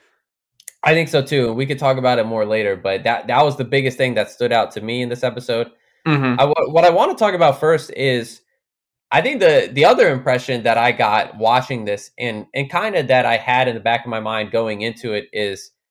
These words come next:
Speaker 1: how is this show gonna separate itself from The Mandalorian? Because on, on paper, it, its main character literally wears the same armor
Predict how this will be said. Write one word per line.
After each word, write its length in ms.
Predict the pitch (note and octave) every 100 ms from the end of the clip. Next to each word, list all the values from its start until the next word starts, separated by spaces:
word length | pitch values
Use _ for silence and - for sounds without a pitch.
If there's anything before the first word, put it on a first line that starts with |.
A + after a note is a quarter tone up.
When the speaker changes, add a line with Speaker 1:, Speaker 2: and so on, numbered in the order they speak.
| _ _ _ _
Speaker 1:
how 520 | - D3+ F3 G3 F#3+
is 180 | G2+ B2+
this 180 | D3+ E3
show 220 | D#3 D3
gonna 180 | C3 B2
separate 440 | C3 C3 C3 A#2+
itself 320 | A2 - A2
from 100 | -
The 80 | G#2+
Mandalorian? 640 | G#2 G#2+ G#2 G2+ F#2 F2+
Because 520 | G2+ - A2 F#2+ - -
on, 200 | B2 B2
on 180 | B2+ A#2+
paper, 540 | E3 A3 F3+ A#2 A2 _ _ _ _ -
it, 260 | C3 C#3 - _ _ _ _ _ _ A#2
its 180 | A#2+ A#2+
main 280 | B2+ D3 E3+
character 400 | F3 E3 E3+ D3+
literally 380 | A#2 C3+ D#3+ D3+
wears 260 | C3+ C3
the 80 | B2
same 340 | - B2+ D3+ D3
armor 500 | B2+ A#2 G#2+ A#2